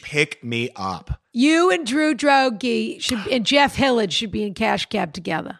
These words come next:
Speaker 1: I would absolutely love it. The driver would drive off a cliff, but I would absolutely, it would just be all sink to our deaths.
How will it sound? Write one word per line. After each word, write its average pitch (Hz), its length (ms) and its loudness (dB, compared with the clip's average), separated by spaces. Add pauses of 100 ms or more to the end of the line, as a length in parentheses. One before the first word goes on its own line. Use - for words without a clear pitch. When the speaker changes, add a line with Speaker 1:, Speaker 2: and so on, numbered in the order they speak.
Speaker 1:
I 156 100 0
would 143 120 0 (100)
absolutely 135 440 0
love 127 100 0
it. 127 80 -2
The - 60 -2
driver 127 300 2
would 123 120 2
drive 107 220 0
off 98 120 -8
a 98 60 -8
cliff, - 380 -20 (120)
but 127 100 0
I 120 60 4
would 113 120 0 (100)
absolutely, 110 640 -2 (340)
it 127 120 -4
would 156 100 2
just 120 160 -6
be 139 140 2
all 127 320 2
sink 117 320 -4
to 113 100 -4
our 101 100 0
deaths. 92 360 -6